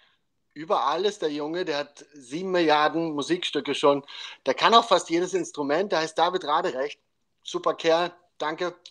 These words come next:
dass du mich immer so lieb supportest. Ähm, heutiges Thema, jetzt kann ich hier nämlich, weil ich ja selbst die Regie bin, das ist das heutige Thema. Heute geht's um die Fans. Ich hab's sehr geheimnisvoll auf Instagram überall angeworben.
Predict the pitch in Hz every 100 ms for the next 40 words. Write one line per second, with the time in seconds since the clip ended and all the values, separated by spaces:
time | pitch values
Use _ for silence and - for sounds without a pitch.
0 | - _ - 139 165 156 156 156 151 151
1 | 160 - - 151 151 185 175 - - -
2 | - - 151 160 160 151 _ _ 165 226
3 | 277 247 247 - - - 233 247 220 147
4 | 175 262 _ _ _ _ _ _ - 147
5 | 160 170 180 170 170 156 151 143 135 135
6 | 127 123 - 170 135 135 123 123 143 170
7 | 170 - - - - _ _ _ _ _
8 | - _ - - - 233 196 156 143 139
9 | 131 131 139 123 117 107 _ _ _ _
10 | _ _ _ _ - 202 208 208 208 208
11 | 202 - 170 147 110 - _ _ 151 185
12 | 190 - 196 175 180 214 - 196 202 226
13 | - - - 160 190 190 208 190 180 185
14 | 196 185 170 165 196 175 180 190 208